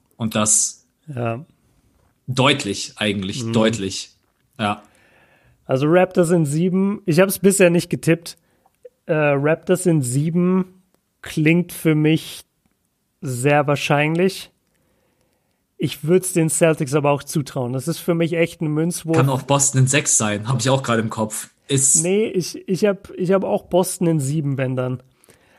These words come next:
Speaker 2: Also, das
Speaker 1: Und du
Speaker 2: wird
Speaker 1: willst
Speaker 2: schon
Speaker 1: doch bloß
Speaker 2: ver-
Speaker 1: einfach in jeder Serie sieben Spieler haben, gib's zu.
Speaker 2: Nein, aber das wird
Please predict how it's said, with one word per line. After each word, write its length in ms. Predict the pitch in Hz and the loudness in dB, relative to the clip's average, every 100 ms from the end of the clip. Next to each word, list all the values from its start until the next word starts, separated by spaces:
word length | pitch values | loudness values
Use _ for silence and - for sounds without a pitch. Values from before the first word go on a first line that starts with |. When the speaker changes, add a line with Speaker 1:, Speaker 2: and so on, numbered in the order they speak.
| _ | _
Speaker 2:
Also, 500 | - 151 151 170 170 - _ _ _ _ _ - | -8 -4 0 0 0 -8 _ _ _ _ _ -6
das 180 | 170 | -4
Speaker 1:
Und 40 | 120 | 0
du 80 | 196 | 0
Speaker 2:
wird 60 | |
Speaker 1:
willst 120 | 127 131 | 0 2
Speaker 2:
schon 120 | 131 | 0
Speaker 1:
doch 60 | |
bloß 220 | - 135 - | 0 0 -2
Speaker 2:
ver- 120 | - | -2
Speaker 1:
einfach 240 | 135 135 | -2 0
in 80 | 127 | 0
jeder 200 | 139 139 | 2 2
Serie 340 | 113 135 131 123 | 2 0 0 0
sieben 280 | 139 143 131 | 0 2 4
Spieler 360 | - 147 123 | 4 2 -2
haben, 140 | 113 110 | -4 -6
gib's 280 | 120 - - | -6 -4 -2
zu. 80 | |
Speaker 2:
Nein, 360 | 139 165 196 170 | 0 2 0 -4
aber 240 | - 165 165 | -6 -2 0
das 180 | 185 | 2
wird 280 | 220 226 220 | 2 2 2